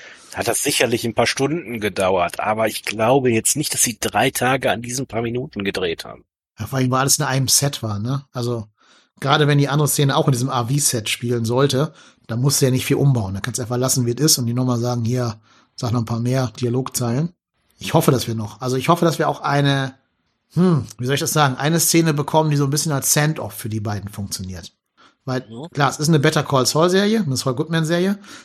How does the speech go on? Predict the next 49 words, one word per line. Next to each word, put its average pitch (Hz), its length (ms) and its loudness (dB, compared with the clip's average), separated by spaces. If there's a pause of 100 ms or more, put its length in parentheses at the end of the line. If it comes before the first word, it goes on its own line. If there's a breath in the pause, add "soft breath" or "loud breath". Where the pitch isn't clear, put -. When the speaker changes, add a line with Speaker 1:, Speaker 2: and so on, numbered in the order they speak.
(100)
Speaker 2:
deswegen 139 300 -2
enden 160 220 4
die 123 60 0
Flashbacks 135 440 -2
ja 127 80 0
auch 127 80 -2
mit 135 200 -4
ihm, 147 300 6
der 123 200 2
vor 120 160 -2
dem 123 120 -2
Grab 123 340 -2
kniet 123 440 -2
und 120 160 -6
nicht 120 200 -4
mit 110 300 -6 (300)
Walt 123 320 0
und 113 160 -6
Jesse. 139 400 0 (500 loud breath)
Aber 135 180 -4
so 131 260 -6
eins, 185 440 4
wie 160 80 4
die 151 100 2
beiden 151 220 4
mit 156 120 0
ihrem 147 160 4
A 139 120 0
V 151 140 4
vielleicht 143 400 4
so 147 100 0
in 139 120 0
die 131 120 2
Wüste, 147 560 6 (380 loud breath)
in 143 140 4
den 131 180 4
Sonnenuntergang 139 560 2
hinausfahren 131 640 0
oder 127 200 -2
sowas, 123 540 -2 (380 soft breath)
würde 127 240 4
den, 120 240 0
den 123 160 0
Fanboy 131 480 4
in 123 140 -2
mir 123 100 2
dann 120 180 0
schon 110 360 -4 (160)
freuen. 113 540 0